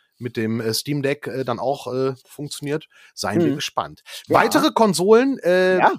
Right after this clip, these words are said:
Speaker 1: die ja auch schon letztes Jahr angekündigt wurden, die Intellivision Amico sollte ja dann doch eigentlich letz-, letztes Jahr kommen. Also ich verspreche euch, die kommt letztes Jahr.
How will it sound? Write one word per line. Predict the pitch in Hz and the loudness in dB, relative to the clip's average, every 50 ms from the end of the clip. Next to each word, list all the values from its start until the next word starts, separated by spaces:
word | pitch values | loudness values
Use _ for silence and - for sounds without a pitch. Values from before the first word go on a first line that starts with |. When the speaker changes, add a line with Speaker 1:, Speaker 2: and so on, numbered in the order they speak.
| - - | -4 -10
Speaker 1:
die | 127 143 | -4 0
ja | 170 156 | 2 2
auch | 156 143 | 2 2
schon | - 127 | 2 0
letztes | 147 160 - - | 0 0 2 0
Jahr | 156 | 0
angekündigt | 175 180 - 165 156 147 - - | 0 0 0 0 -2 -2 -2 0
wurden, | 131 151 175 190 | 2 2 2 2
die | 156 175 - | 0 0 0
Intellivision | 220 214 - 302 311 320 302 277 - 294 226 | 2 4 4 4 6 6 4 4 2 2 2
Amico | 214 233 214 170 - - 123 107 | 2 2 2 2 2 2 2 4
sollte | 104 - 135 175 247 - 220 | 4 4 4 4 4 2 2
ja | 190 175 165 | 2 2 2
dann | 160 160 156 165 160 135 | 2 2 0 0 0 0
doch | 131 117 - - - | -2 -2 -2 -6 -8
eigentlich | - - 95 87 95 101 - - - _ _ - | -8 -8 -8 -8 -10 -12 -12 -14 -14 _ _ 0
letz-, | 214 294 - - 254 214 175 170 160 | 0 0 0 -2 -8 -10 -12 -10 -2
letztes | 185 262 302 311 - 277 214 | -2 0 0 0 0 -2 0
Jahr | - 202 190 190 | 2 2 2 2
kommen. | - 185 190 185 190 190 185 - | 4 4 4 4 2 -2 -4 -4
Also | 131 135 117 120 120 - | -4 -4 -4 -4 -8 -8
ich | - - | -10 -12
verspreche | - 104 95 - - 175 208 208 196 | -10 -10 -10 -2 0 2 2 2 2
euch, | 175 156 | -2 -4
die | - | -2
kommt | - 165 147 123 | -2 -2 0 0
letztes | 143 147 - - 123 - | -2 -2 -2 -6 -8 -6
Jahr. | - 104 98 98 101 | -6 -6 -6 -6 -8